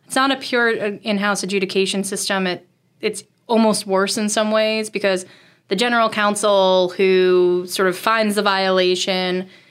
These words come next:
you have two pathways. You can either, you know, sort of have a, a informal negotiated process with that individual, um, or you can go through an A L J and, you know, two paths diverge in the woods, but they're both unconstitutional. What do you do?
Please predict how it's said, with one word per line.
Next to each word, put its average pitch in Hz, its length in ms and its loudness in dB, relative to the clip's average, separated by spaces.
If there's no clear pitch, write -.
you 196 100 -4
have 190 40 -6
two 220 160 -4
pathways. 185 760 0
You 180 80 0
can 190 100 -2
either, 180 440 0
you 196 120 -6
know, 175 200 -2
sort 185 180 -6
of 185 80 -4
have 190 160 -2
a, 175 200 0
a 185 280 -2
informal 254 480 0
negotiated 190 600 0
process 185 500 -2
with 175 120 -6
that 180 180 -2
individual, 214 760 0
um, 175 320 0
or 196 160 2
you 185 80 0
can 190 140 -4
go 185 120 0
through 185 180 -2
an 175 60 -4
A 175 140 -2
L 175 100 -2
J 180 360 -2
and, 175 240 -6
you - 120 -12
know, - 180 -14
two 233 160 -6
paths 202 280 -2
diverge 190 280 0
in 185 60 -2
the 180 80 -2
woods, 180 260 -2
but 180 160 -4
they're 180 80 0
both 175 240 -2
unconstitutional. 180 840 -4
What 175 100 -2
do 170 60 -2
you 170 60 -4
do? 180 300 -2